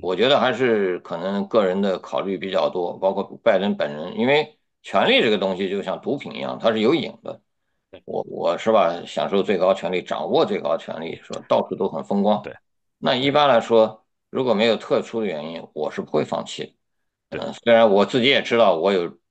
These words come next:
Speaker 1: 这样那样的问题啊，是吧？我可能出来辩论，我一定要带尿不湿啦，或者什么，要吃药啦，要，要这样那样了，但是我觉得我还能撑，我就要撑下去，并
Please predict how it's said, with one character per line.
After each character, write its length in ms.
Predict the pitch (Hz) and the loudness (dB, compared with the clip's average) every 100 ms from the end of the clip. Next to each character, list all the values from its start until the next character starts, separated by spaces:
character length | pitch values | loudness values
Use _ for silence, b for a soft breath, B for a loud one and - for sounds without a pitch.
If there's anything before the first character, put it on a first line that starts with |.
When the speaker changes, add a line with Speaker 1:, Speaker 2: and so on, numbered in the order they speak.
| _ | _
Speaker 1:
这 120 | - 123 | -2 2
样 180 | 104 | 4
那 80 | 110 | 4
样 160 | 104 95 | 2 2
的 80 | 98 | -2
问 260 | 143 120 | -2 -4
题 300 | - 80 78 | -6 -12 -10
啊， 340 | 78 80 76 73 | -6 -4 -2 -4
是 140 | 95 | -2
吧？ 140 | 85 | 0
我 180 | 80 92 | 2 0
可 140 | 98 80 | -2 -6
能 120 | 90 | -6
出 120 | - | -2
来 140 | 101 92 | 2 2
辩 180 | 101 90 | 0 -2
论， 140 | 87 | -2
我 140 | 80 | -4
一 100 | 90 | -4
定 60 | 92 | -4
要 120 | 95 | -4
带 200 | 87 95 | 0 -2
尿 160 | 92 85 | -2 -6
不 100 | 80 | -8
湿 220 | - 104 | -10 -4
啦， 240 | 101 87 82 | 0 0 0
或 100 | 87 | -4
者 120 | 80 | -6
什 60 | 80 | -10
么， 160 | - b b b b b _ _ - | -14 b b b b b _ _ -4
要 160 | 104 87 | -2 0
吃 220 | - 113 | 0 4
药 260 | 117 104 92 | 6 6 6
啦， 200 | 82 85 | 4 4
要， 200 | 85 82 | 2 2
要 180 | 85 | -2
这 140 | - 110 | 0 0
样 180 | 90 85 | 0 0
那 60 | |
样 200 | 104 78 | 0 0
了， 140 | 73 - | -4 -4
但 160 | 110 | -6
是 400 | 101 107 98 - _ _ _ _ _ | -6 -4 -4 -6 _ _ _ _ _
我 100 | 82 | -8
觉 120 | 80 110 | -2 2
得 80 | |
我 60 | - | 2
还 80 | 98 | 2
能 180 | 95 - | -2 -4
撑， 340 | - 101 - _ _ | -6 -6 -8 _ _
我 200 | 147 143 | -2 -2
就 120 | 90 | 0
要 120 | 78 - | 0 -2
撑 220 | 76 73 | -4 -8
下 100 | 80 | -10
去， 200 | - - _ _ _ _ _ _ | -12 -20 _ _ _ _ _ _
并 180 | - 143 | 0 4